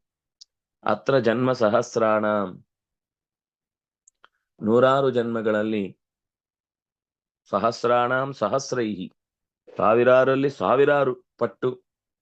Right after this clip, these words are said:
ಅವರು ಓಡಾಡ್ತಾ ಇರ್ತಾರೆ.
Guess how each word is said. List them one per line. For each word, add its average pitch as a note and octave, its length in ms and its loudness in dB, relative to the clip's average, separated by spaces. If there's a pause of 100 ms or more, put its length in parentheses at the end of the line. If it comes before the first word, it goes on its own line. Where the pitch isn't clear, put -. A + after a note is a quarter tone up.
(680)
ಅವರು A#2 280 4 (1400)
ಓಡಾಡ್ತಾ A2+ 500 2
ಇರ್ತಾರೆ. F#2 360 -8